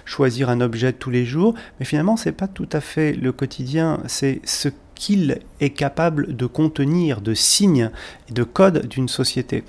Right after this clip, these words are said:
Et, euh, là, encore une fois, j'ai, j'ai, j'ai, je n'ai pas eu de mal, si vous voulez, à, à voir sur cinquante ans à quel point il y avait une, euh, une ligne, euh,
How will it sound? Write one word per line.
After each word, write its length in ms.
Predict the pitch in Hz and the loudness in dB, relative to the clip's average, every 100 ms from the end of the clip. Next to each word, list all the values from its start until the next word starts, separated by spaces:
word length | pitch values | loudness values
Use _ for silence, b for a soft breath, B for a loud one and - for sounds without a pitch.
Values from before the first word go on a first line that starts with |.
| B B B B - | B B B B 2
Et, 280 | 143 143 | 6 6
euh, 320 | 139 127 135 143 | 6 4 2 2
là, 200 | 147 202 | 6 6
encore 280 | 180 156 143 | 6 4 4
une 140 | 143 | 2
fois, 320 | 139 - 190 | 0 2 2
j'ai, 240 | 202 127 123 | 4 2 2
j'ai, 320 | 123 123 120 B B - | 0 0 -2 B B -12
j'ai, 240 | 120 143 139 | -4 -2 -2
je 140 | 113 | 2
n'ai 100 | 147 | 2
pas 160 | 156 180 | 4 4
eu 120 | 185 | 4
de 100 | 147 | 2
mal, 280 | 147 175 196 | 4 2 2
si 160 | 190 143 | -2 -4
vous 100 | 123 | -2
voulez, 300 | 147 175 - | 0 0 0
à, 320 | 127 123 117 113 117 B B B - | -2 0 0 -4 -8 B B B -2
à 120 | 123 | 0
voir 320 | 139 170 156 | 2 2 2
sur 200 | - 135 | -2 -4
cinquante 460 | - 165 151 139 160 | 0 0 0 0 0
ans 80 | |
à 100 | 151 | 0
quel 240 | 127 156 147 | 0 -2 -2
point 380 | - 151 147 165 - | -2 -2 0 0 -2
il 160 | 135 | -2
y 100 | 131 | 0
avait 420 | 147 135 151 170 185 B B - | 0 2 0 0 -2 B B -6
une, 160 | 135 135 | -2 2
euh, 360 | 123 120 117 117 - - | 2 2 0 -2 -6 -4
une 120 | 135 | 2
ligne, 480 | 131 185 185 127 113 - B B - | 6 8 8 6 2 -6 B B -2
euh, 920 | - - - - 69 67 - - - | -2 -2 -4 -4 -4 -6 -6 -6 -6